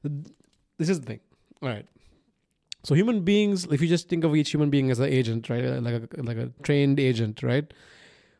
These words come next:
W-, we're not trained in silos, right? If, if you're, like, a reason-, if, if, if, if you're reasonable parents and you had, you had, like, a, like, a, like, a, like, a, like, a, like, a, like, a, uh,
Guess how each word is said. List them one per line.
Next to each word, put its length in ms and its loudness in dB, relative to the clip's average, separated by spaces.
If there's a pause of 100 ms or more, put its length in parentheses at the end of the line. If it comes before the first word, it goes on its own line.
W-, 380 -10 (420)
we're 420 0
not 200 2
trained 320 4
in 140 2
silos, 580 0
right? 240 -2 (240)
If, 100 -2
if 200 0
you're, 160 6
like, 180 2
a 160 4
reason-, 360 2
if, 240 2
if, 100 -2
if, 200 -4
if 160 0
you're 140 4
reasonable 400 4
parents 380 4
and 120 2
you 100 6
had, 140 2
you 60 2
had, 140 2
like, 260 2
a, 140 0 (340)
like, 200 2
a, 60 4
like, 240 4
a, 40 4
like, 180 2
a, 60 2
like, 180 4
a, 60 4
like, 160 2
a, 100 2
like, 200 -2
a, 120 -2 (340)
uh, 160 -8